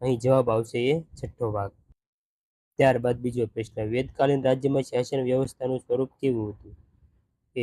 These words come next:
રાજાશાહી, બી સરમુખત્યાશાહી, સી કબીલાઈ, ડી લોકશાહી.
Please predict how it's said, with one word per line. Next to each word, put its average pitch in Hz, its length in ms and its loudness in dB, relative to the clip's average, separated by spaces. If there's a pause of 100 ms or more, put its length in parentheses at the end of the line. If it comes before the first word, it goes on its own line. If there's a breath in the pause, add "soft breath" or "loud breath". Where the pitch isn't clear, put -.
(100)
રાજાશાહી, 127 680 2 (420)
બી 113 180 0
સરમુખત્યાશાહી, 127 1080 0 (360)
સી 117 220 -2 (100)
કબીલાઈ, 131 520 4 (540)
ડી 131 220 -2
લોકશાહી. 110 680 -2